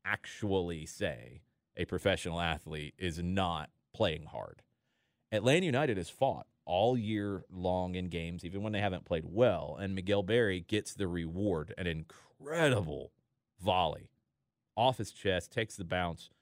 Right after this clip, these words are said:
puts it into the upper ninety, and that's the eighty-seventh minute, three two. You've come all the way back.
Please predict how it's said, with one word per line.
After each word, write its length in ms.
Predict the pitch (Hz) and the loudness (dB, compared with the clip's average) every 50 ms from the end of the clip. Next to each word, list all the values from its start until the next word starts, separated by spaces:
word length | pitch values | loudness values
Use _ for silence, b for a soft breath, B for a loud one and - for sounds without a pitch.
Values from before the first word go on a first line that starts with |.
| _ _ _ _ _ _ _ _ _ | _ _ _ _ _ _ _ _ _
puts 220 | - 139 135 - 123 | 2 2 4 4 2
it 80 | 117 | 2
into 200 | 110 107 101 98 | 2 2 2 0
the 160 | 87 90 90 | 0 0 0
upper 240 | 87 85 - - 85 | 0 0 -2 -6 -6
ninety, 480 | 85 90 90 90 90 90 82 87 85 76 | -4 -2 -2 -2 -2 -2 -2 -4 -4 -4
and 200 | 82 87 87 64 | -4 -6 -8 -6
that's 200 | 76 110 120 - | -6 -8 -6 -6
the 120 | - - 107 | -6 -4 -2
eighty-seventh 540 | 104 98 90 - - 101 90 87 80 - | -2 -2 -2 0 2 2 2 0 -4 -2
minute, 240 | 101 123 151 117 - - | 0 0 0 0 -2 -2
three 220 | 107 101 101 95 | -2 0 0 0
two. 160 | - - 147 | 0 -2 -2
You've 200 | 156 123 87 - | -2 -2 -4 -2
come 140 | - 120 107 | -2 2 4
all 120 | 98 95 | 4 4
the 80 | 87 85 | 4 2
way 140 | 85 85 80 | 2 0 2
back. 500 | - 151 180 202 180 151 - - - | 2 2 4 4 4 2 2 -2 -6